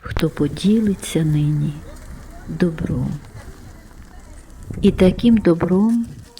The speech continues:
і такою красою я ділюсь сьогодні з вами. Любі друзі, вітаю всіх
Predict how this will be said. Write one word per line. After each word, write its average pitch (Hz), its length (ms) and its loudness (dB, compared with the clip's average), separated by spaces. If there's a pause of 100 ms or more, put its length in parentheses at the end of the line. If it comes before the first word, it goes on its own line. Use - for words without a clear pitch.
(880)
і 180 80 4
такою 185 500 6
красою 214 760 4 (140)
я 156 320 4
ділюсь 190 460 2
сьогодні 156 680 2
з 156 120 -6
вами. 143 480 0 (1400)
Любі 208 280 8
друзі, 170 520 4 (340)
вітаю 220 520 8
всіх - 480 0